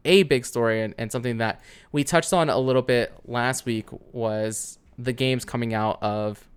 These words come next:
uh, Sony PlayStation first party. And actually, the thing we touched upon it was whether or not we thought Horizon Forbidden West was actually going to release this year. Well, now we know that at least the next God of War is definitely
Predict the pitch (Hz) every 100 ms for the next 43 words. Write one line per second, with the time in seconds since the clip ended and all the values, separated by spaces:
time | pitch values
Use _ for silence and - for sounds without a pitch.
0 | _ _ _ _ _ _ _ _ _ _
1 | _ _ _ - 110 107 101 - _ _
2 | _ _ - 135 120 123 117 107 107 117
3 | - 117 110 - - - - 156 160 175
4 | 160 135 - 160 156 147 127 147 - 127
5 | 123 127 117 113 - 120 110 123 120 120
6 | 117 110 90 120 - 113 107 104 - -
7 | - - - - - - - 131 131 123
8 | 117 117 107 113 123 120 165 180 - 120
9 | 113 110 120 113 107 107 104 107 107 -
10 | 110 - - - _ - - - 139 143
11 | 135 143 170 208 175 147 139 123 107 -
12 | - 127 135 175 180 - - 135 135 123
13 | - 127 120 110 151 185 139 117 - -
14 | 131 123 123 170 190 135 85 107 101